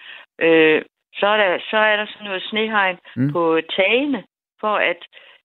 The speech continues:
Speaker 1: at du ved, at, at man ikke skal få en hel masse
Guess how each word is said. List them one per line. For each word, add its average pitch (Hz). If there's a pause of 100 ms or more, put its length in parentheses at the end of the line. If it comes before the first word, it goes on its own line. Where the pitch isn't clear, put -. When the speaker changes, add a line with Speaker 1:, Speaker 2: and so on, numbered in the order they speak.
(160)
Speaker 1:
at 175
du 185
ved, 190 (120)
at, 151
at 160
man 175
ikke 190
skal 175
få 180
en 170
hel 180
masse 175